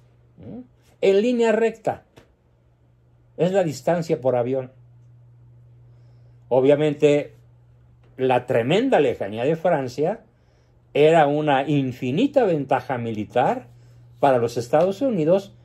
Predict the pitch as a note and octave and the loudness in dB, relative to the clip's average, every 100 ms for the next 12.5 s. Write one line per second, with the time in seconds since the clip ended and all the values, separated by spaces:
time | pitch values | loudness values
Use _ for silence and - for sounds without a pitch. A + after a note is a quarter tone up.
0 | _ - C3 F#3+ - D3+ C3 D3+ F#3 - | _ -2 0 -2 2 2 2 0 -6 -14
1 | _ _ G#3+ F3+ C3+ B2+ A2 A2 A2+ A2 | _ _ 2 2 0 0 0 -2 -2 -6
2 | G#2+ A#2+ A2+ A2 - _ _ _ _ _ | -2 2 2 0 -8 _ _ _ _ _
3 | _ _ _ _ - - - E3+ E3 E3 | _ _ _ _ -6 -2 2 2 4 2
4 | E3 E3+ F3 E3+ G3 F#3 E3 E3+ A3 - | 0 0 -2 0 2 2 0 -2 -2 -8
5 | - - - - - - - C3 - B2+ | -20 -20 -20 -20 -20 -6 0 0 2 0
6 | B2 A2+ - - - - - - B2+ B2 | 2 0 -4 -20 -20 -20 -20 -6 -2 0
7 | B2 C#3 C#3+ F#3+ F#3+ F3 E3 D#3+ C3 B2 | 0 0 0 0 0 0 0 2 2 0
8 | B2+ C3 D3+ D#3+ C3 C3 C#3+ C3+ A#2 A2 | -2 -4 -2 -2 2 2 2 0 -4 -6
9 | B2+ A#2 G#2+ - F#2 F2 - D#2 - _ | -2 -2 -4 -8 -10 -12 -16 -16 -20 _
10 | _ _ _ _ _ _ _ _ _ B2+ | _ _ _ _ _ _ _ _ _ -8
11 | - E3 E3+ E3 E3 E3 - - D#3 D#3 | -6 0 2 2 0 -4 -2 2 2 4
12 | C#3+ B2 A2+ - | 2 0 -6 -12